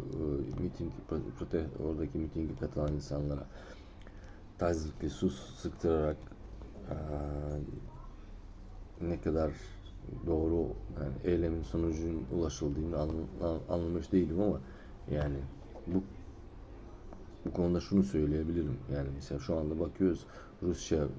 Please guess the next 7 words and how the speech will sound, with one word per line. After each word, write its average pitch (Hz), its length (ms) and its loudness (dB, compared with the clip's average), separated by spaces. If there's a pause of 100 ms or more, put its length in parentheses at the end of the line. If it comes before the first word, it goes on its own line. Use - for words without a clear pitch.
(280)
özellikle 80 460 0
postsovyet 76 520 0
bölgelerinde 69 680 2 (380)
Türkiye, 80 400 2
Azerbaycan, 82 600 4 (1600)
e, 101 40 0
üzerinden 92 560 6